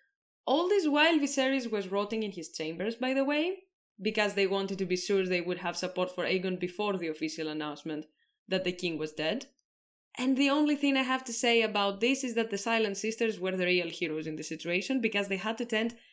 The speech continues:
a three plus days old corpse. In any case,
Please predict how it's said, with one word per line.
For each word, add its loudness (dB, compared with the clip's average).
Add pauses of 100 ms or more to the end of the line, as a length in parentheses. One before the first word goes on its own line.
(440)
a 4
three 0
plus 0
days 0
old 0 (380)
corpse. 2 (840)
In 0
any 2
case, 0